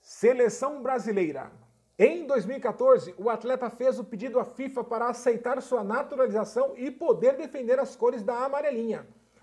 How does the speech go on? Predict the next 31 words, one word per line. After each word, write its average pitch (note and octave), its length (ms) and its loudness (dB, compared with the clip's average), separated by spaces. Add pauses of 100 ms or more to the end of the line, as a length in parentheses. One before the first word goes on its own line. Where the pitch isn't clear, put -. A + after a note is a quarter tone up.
(120)
Olha C4 200 2
o - 40 -12
que C#4 100 -2
Andrés A#3 440 0
falou A3+ 320 4
sobre A3+ 360 2
a G#3 140 -2
sua, B3 460 -2
sobre A3+ 180 -2
o G#3+ 40 -8
seu A#3+ 120 0
pedido. D#3 460 -10 (960)
"Meus A#3 240 4
pais C4 300 2
são A#3+ 180 -2
brasileiros, A3 680 0 (380)
assim A3+ 380 -8
como B3+ 260 2
toda D#4+ 300 -2
a - 20 -10
minha E4 200 -10
família, G3 520 -4 (300)
por G#3 160 0
isso B3 200 -4
meu A#3+ 160 4
sonho C4 380 0
é C4+ 80 4
jogar A3 400 0
na A#3 140 -6
seleção G#3+ 400 -2
brasileira." D#3 640 -4